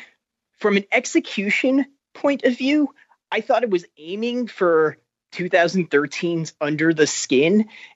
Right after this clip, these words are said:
and got somewhere closer to David Cronenberg's Existence at its worst. And, and I'm realizing I'm maybe throwing out a bunch of references that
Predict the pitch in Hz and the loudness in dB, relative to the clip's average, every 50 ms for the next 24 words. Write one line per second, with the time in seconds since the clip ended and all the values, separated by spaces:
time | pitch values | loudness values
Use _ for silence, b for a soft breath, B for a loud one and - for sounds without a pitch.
0 | _ _ - 160 165 165 160 160 151 123 - 170 170 165 - - - - - 185 | _ _ -4 -2 0 2 2 2 0 0 2 2 2 2 -2 -2 0 0 2 2
1 | 190 185 185 185 185 - - - 143 156 147 - - 175 175 165 139 120 135 135 | 2 2 2 0 0 -2 -2 -2 -2 0 -2 -2 0 2 2 0 0 -2 -2 -2
2 | 143 143 143 131 - - 143 131 135 143 143 143 131 147 139 139 139 139 - - | -2 -2 -4 -6 -4 -2 0 0 2 2 0 2 2 2 2 0 0 -4 -8 -10
3 | _ - 120 123 120 139 156 143 - - - 185 175 180 190 - - - - 143 | _ -4 -4 -4 -2 0 -2 -2 0 2 2 4 4 2 2 0 -2 -2 -2 -2
4 | 139 120 113 - 117 98 95 107 117 - - - - - - - - - - - | -2 -2 -6 -12 -16 -16 -14 -12 -12 -10 -10 -10 -10 -10 -10 -10 -12 -14 -20 -20
5 | _ _ _ _ _ _ _ _ _ _ _ _ _ _ _ - 139 139 143 143 | _ _ _ _ _ _ _ _ _ _ _ _ _ _ _ -14 -10 -8 -4 -2
6 | 135 131 135 131 123 131 - - _ - 175 180 - 190 180 185 190 190 202 196 | 0 0 0 0 0 -2 -6 -10 _ -10 -6 -2 0 2 2 2 2 2 2 2
7 | 196 190 190 180 196 208 190 - 180 160 - - _ _ 160 160 165 180 190 175 | 4 2 2 0 -4 -8 -8 -8 -10 -10 -12 -20 _ _ -12 -10 -8 -8 -8 -10
8 | 190 175 - - 175 175 180 185 180 180 180 185 175 131 - 151 156 170 175 - | -12 -10 -4 -2 0 0 0 2 2 2 2 2 0 0 0 0 0 0 2 2
9 | 185 147 139 131 135 131 135 135 - - 196 196 202 - - 240 214 220 214 196 | 0 0 0 0 2 2 2 2 2 2 0 0 0 0 0 0 2 2 0 -2
10 | 175 160 165 156 139 151 147 - | -2 -2 -2 0 0 -2 -4 -8